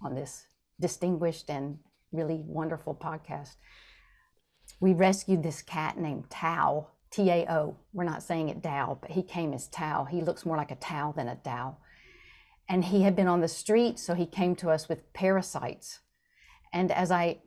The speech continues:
drove, uh, his fecal sample to the vet this morning, I was thinking,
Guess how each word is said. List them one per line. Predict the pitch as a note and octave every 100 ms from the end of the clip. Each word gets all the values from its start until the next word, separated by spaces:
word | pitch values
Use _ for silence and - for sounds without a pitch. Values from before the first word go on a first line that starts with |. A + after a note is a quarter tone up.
| -
drove, | - F3 F#3 F#3 - F3 - _
uh, | E3+
his | D3+ F#3 -
fecal | - G3+ D3+
sample | - D3 C3+ D#3+ F#3 - - - -
to | F3+
the | E3+
vet | C#3+ E3+ F3 - -
this | E3+ E3 -
morning, | F3+ F3+ F3 C#3 -
I | D#3+
was | D#3+ D#3
thinking, | - E3+ D#3+ D#3 C#3+ C#3